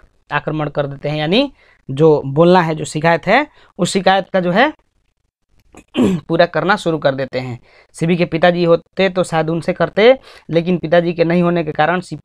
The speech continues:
सीबी की जो माता जी हैं उन्हीं पर जो है अपना पूरा ध्यान लगाते हैं और उन्हीं से जो है मुखातिब हुए और उन्हीं से जो है शिकायत करना शुरू कर दिए। This sort of है यहाँ पे, this sort of thing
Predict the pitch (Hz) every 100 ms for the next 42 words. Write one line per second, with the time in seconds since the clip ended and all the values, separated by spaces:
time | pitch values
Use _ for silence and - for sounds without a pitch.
0 | _ _ 165 156 175 160 165 160 160 185
1 | 165 160 185 254 - - _ 185 196 226
2 | 208 180 175 170 170 160 - 156 226 294
3 | _ _ - 147 160 160 147 151 170 175
4 | 240 262 - _ - 180 180 202 202 240
5 | 220 175 180 175 - 156 156 156 147 185
6 | 269 277 - - 160 170 170 180 175 151
7 | 156 131 151 143 - 135 175 262 - _
8 | _ _ - 156 139 135 123 127 123 -
9 | _ _ - 143 214 202 - 202 226 240
10 | - 131 _ _ _ 170 190 175 147 139
11 | 123 127 131 151 - 185 214 196 180 -
12 | - 185 208 247